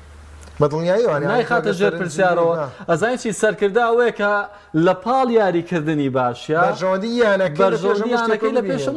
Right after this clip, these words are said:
Speaker 2: شتێکی ئەوە
Speaker 1: بەڵێ.
Speaker 2: ببینێ. لە کاتێکا ڕیال مەدرید خۆ چیلێکی سووە؟ گریمان، یعنی، ئەو گۆڵا ژمان نەکرا. چیلێکی سووە بۆ نمونە. یعنی، شتێکی ئەوەندە قورس نییە تۆ بێی، دوو یاری خۆتی بۆ لە دەست بێی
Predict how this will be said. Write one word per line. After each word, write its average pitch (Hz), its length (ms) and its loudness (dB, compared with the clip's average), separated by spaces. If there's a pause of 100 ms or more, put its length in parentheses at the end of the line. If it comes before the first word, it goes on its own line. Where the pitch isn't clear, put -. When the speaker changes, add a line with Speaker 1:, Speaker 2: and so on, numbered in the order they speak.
(120)
Speaker 2:
شتێکی 285 300 -4
ئەوە 269 120 0
Speaker 1:
بەڵێ. 247 80 -4
Speaker 2:
ببینێ. 180 380 -2
لە 165 100 -4
کاتێکا 233 420 -2
ڕیال 233 200 -2
مەدرید 233 280 -6
خۆ 254 160 0
چیلێکی 226 400 0 (120)
سووە؟ 110 220 -4 (140)
گریمان، 190 440 0
یعنی، 202 220 -2 (600)
ئەو 175 100 0 (100)
گۆڵا 160 240 0 (100)
ژمان 127 320 -8
نەکرا. 95 280 -10 (380)
چیلێکی 151 440 -2 (120)
سووە 107 280 -6
بۆ 113 160 -2
نمونە. 101 280 -10 (440)
یعنی، 147 160 0 (100)
شتێکی 233 300 -2
ئەوەندە 196 320 0
قورس 220 300 -2
نییە 214 220 0
تۆ 202 180 2
بێی، 214 300 0 (340)
دوو 202 180 2
یاری 208 220 0
خۆتی 208 240 2 (320)
بۆ 208 120 8 (120)
لە 202 160 2
دەست 151 260 2
بێی 180 120 2